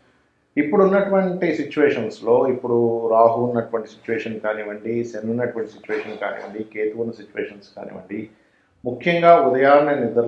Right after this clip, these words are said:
లేచి ఒక్కసారి మీరు గణపతిని, అంటే నాకు ఏ రాశి నక్షత్రం ఏమీ తెలియదండి, అప్పుడేం చేయాలని చాలామంది అడుగుతూ ఉంటారు. పొద్దున్న నిద్ర లేచిన వెంటనే కూడా మీరు ఒక్కసారి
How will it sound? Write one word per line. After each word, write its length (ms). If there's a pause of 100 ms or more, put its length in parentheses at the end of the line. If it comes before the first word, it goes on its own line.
లేచి 260 (120)
ఒక్కసారి 520
మీరు 140 (800)
గణపతిని, 580 (240)
అంటే 220
నాకు 180 (140)
ఏ 20 (160)
రాశి 400
నక్షత్రం 400 (140)
ఏమీ 240
తెలియదండి, 420
అప్పుడేం 380
చేయాలని 380
చాలామంది 360
అడుగుతూ 300
ఉంటారు. 260 (560)
పొద్దున్న 440 (100)
నిద్ర 260
లేచిన 280
వెంటనే 420 (100)
కూడా 200
మీరు 140 (640)
ఒక్కసారి 420